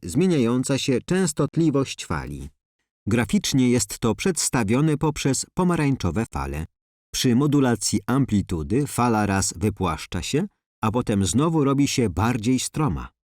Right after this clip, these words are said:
Przy modulacji częstotliwości graficznie fala jest raz bardziej ściśnięta,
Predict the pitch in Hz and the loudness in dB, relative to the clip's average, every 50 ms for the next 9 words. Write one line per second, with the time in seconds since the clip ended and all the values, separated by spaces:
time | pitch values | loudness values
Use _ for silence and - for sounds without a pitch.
0 | _ _ _ _ _ _ _ _ - - - - 117 104 107 156 180 160 156 135 | _ _ _ _ _ _ _ _ -8 -6 -2 0 2 2 4 2 4 4 4 4
1 | 127 117 101 - - 110 101 - - 147 151 151 - - 127 - - 107 101 98 | 4 2 0 0 0 0 0 0 2 0 0 2 0 0 -2 0 2 0 2 2
2 | 110 98 - - - 104 90 90 87 80 - - 156 - - - 98 107 131 151 | 2 0 0 -2 -4 -2 0 0 -2 -2 -2 -2 -2 -2 0 0 0 0 0 0
3 | - _ _ _ _ - - - 151 160 160 151 143 131 117 - - - 95 104 | -4 _ _ _ _ -12 -4 -2 0 2 2 2 2 2 2 0 -2 -4 -2 0
4 | 104 101 - - - - - 73 107 117 117 98 80 - 78 76 76 - - - | 0 0 0 -2 -4 -4 -4 -2 0 0 0 0 -2 -4 -6 -6 -6 -6 -8 -8
5 | 78 - 131 147 160 156 151 151 156 160 | -6 -2 0 0 0 0 0 0 -2 -4